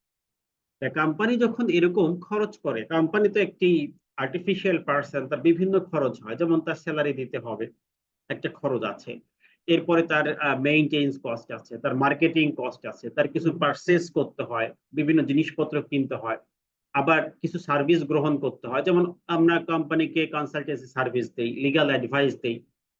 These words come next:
তার অডিটের সার্ভিস নিতে হয়। এরকম অনেকগুলো সার্ভিস আছে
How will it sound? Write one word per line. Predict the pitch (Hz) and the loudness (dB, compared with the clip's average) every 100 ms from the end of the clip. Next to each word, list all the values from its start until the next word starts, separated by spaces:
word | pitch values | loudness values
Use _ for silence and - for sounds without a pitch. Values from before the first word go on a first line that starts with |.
| _ - | _ -2
তার | 156 | 0
অডিটের | 147 151 175 180 | 2 4 4 2
সার্ভিস | 175 - 151 139 139 143 | -2 -2 -2 -2 -4 -4
নিতে | 127 127 | -4 -4
হয়। | 107 107 _ _ _ _ _ | -10 -14 _ _ _ _ _
এরকম | - 202 - 262 226 - | 2 4 4 -2 -4 -6
অনেকগুলো | 160 160 247 285 226 277 254 | 0 2 2 0 -2 -4 -2
সার্ভিস | - 175 165 175 185 | -2 0 0 0 -2
আছে | 113 - | -8 -14